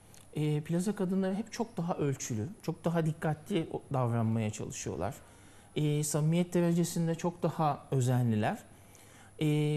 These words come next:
ve mesela diğer kadınları gördükleri zaman şunu fark ediyor. E,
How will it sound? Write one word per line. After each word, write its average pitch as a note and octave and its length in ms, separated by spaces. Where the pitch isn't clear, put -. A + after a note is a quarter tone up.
ve F#3 80
mesela G3 520
diğer A3 280
kadınları D3+ 440
gördükleri D#3 560
zaman F3+ 240
şunu G3 280
fark C#3+ 320
ediyor. A#2+ 300
E, C#3+ 380